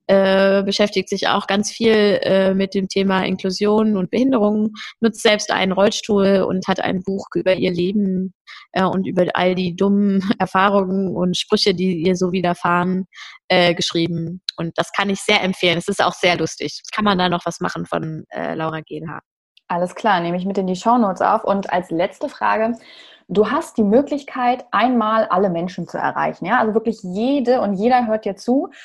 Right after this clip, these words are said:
Speaker 2: und du kannst denen was mit auf den Weg geben. Was würdest du der Menschheit gern mit auf den Weg geben?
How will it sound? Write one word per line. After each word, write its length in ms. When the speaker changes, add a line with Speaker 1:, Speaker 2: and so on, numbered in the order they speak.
Speaker 2:
und 400
du 80
kannst 300
denen 180
was 140
mit 160
auf 140
den 180
Weg 160
geben. 400
Was 280
würdest 380
du 260
der 180
Menschheit 420
gern 400
mit 160
auf 140
den 160
Weg 140
geben? 300